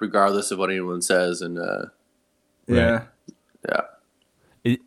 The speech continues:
Speaker 3: is there any kind of a plan at this point in, in, in your area for, like, loosening the lockdown or, or not
Speaker 1: Um,
Speaker 3: quite
Speaker 1: well,
Speaker 3: at
Speaker 1: they
Speaker 3: that
Speaker 1: just
Speaker 3: stage
Speaker 1: kind of
Speaker 3: yet?
Speaker 1: loosened up, um,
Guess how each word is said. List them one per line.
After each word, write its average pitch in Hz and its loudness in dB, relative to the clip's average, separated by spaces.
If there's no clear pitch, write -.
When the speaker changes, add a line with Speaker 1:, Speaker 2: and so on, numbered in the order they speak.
Speaker 3:
is 110 2
there 131 8
any 120 6
kind 127 6
of 110 4
a 107 2
plan 110 4
at 87 -2
this 90 0
point 90 0
in, 82 -8
in, 85 -6
in 87 -6
your 85 0
area 85 0
for, 87 -4
like, 82 -6
loosening 95 -2
the 82 -2
lockdown 82 -4
or, 80 -6
or - -8
not 147 8
Speaker 1:
Um, 143 4
Speaker 3:
quite 143 2
Speaker 1:
well, 151 4
Speaker 3:
at 151 0
Speaker 1:
they 151 2
Speaker 3:
that - -2
Speaker 1:
just 170 0
Speaker 3:
stage - -4
Speaker 1:
kind 160 2
of 117 0
Speaker 3:
yet? 117 2
Speaker 1:
loosened 127 0
up, 110 2
um, 90 -2